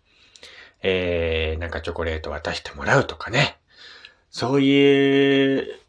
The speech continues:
場面が一度もなかったんでね。一-、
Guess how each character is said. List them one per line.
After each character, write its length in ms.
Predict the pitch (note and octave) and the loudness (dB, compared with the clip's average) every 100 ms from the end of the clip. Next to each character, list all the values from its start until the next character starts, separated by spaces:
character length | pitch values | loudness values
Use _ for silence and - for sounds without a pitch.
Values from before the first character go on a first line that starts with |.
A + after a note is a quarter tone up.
| _ - - | _ -20 -2
場 140 | C3 | 0
面 320 | C#3 B2 G#2 F2+ | 2 0 -2 -4
が 140 | E2 | -6
一 200 | E2 B2 | -4 0
度 80 | A2+ | 0
も 120 | G2 | 0
な 100 | F#2+ | -2
か 100 | A#2 | -2
っ 100 | - | -4
た 120 | - | -6
ん 60 | D2 | -10
で 120 | D2+ | -8
ね。 360 | E2 A2+ A2 - _ _ _ _ _ _ _ _ _ _ - _ | -4 -2 -2 -6 _ _ _ _ _ _ _ _ _ _ -20 _
一-、 340 | - D#2+ - | -16 -16 -18